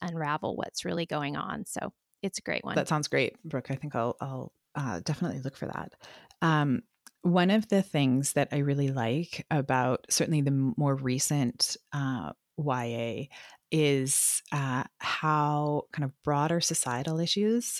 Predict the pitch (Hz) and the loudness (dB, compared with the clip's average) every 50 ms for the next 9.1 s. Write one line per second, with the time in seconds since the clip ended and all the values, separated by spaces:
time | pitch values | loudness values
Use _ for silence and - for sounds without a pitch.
0 | - - 185 180 160 170 175 180 190 196 220 233 247 269 226 - - - 147 131 | -4 0 0 0 2 2 2 2 2 2 4 2 2 0 -2 -4 -2 0 0 2
1 | 123 127 131 - - - - - - - - _ - 143 135 131 127 120 101 - | 2 0 -2 -6 -10 -18 -20 -20 -20 -20 -12 _ -4 -2 -2 -2 -4 -4 -6 -8
2 | - 156 147 127 110 - - _ _ - - 156 151 147 139 - 147 139 135 139 | -8 -6 -6 -6 -6 -8 -10 _ _ -8 -4 0 0 0 0 0 0 0 0 0
3 | 135 135 131 131 131 131 131 131 131 135 131 131 131 - - 127 120 123 - 131 | -2 -2 -2 -2 -4 -4 -6 -6 -6 -4 -4 -4 -4 -6 -6 -6 -6 -4 -6 -4
4 | 127 127 127 123 120 120 120 123 135 - - - - - _ _ _ _ - 135 | -4 -4 -4 -4 -4 -4 -4 -4 -6 -10 -16 -20 -20 -20 _ _ _ _ -4 -2
5 | 127 123 123 120 113 110 92 73 65 60 - - - - - _ _ _ _ _ | -2 -2 -2 -4 -4 -6 -6 -8 -8 -8 -10 -12 -14 -16 -20 _ _ _ _ _
6 | _ - 156 160 139 113 104 - - - - - _ _ _ _ _ _ _ - | _ -12 -8 -6 -6 -6 -6 -8 -12 -16 -20 -20 _ _ _ _ _ _ _ -20
7 | - _ _ _ _ _ _ _ _ _ _ _ _ _ 160 - _ _ _ _ | -20 _ _ _ _ _ _ _ _ _ _ _ _ _ -20 -20 _ _ _ _
8 | _ _ _ _ _ - 147 - - 143 127 - - 135 127 127 120 - - - | _ _ _ _ _ -10 -6 -2 -2 -2 -2 0 -2 -4 -2 -2 -2 -2 -4 -4
9 | - | -8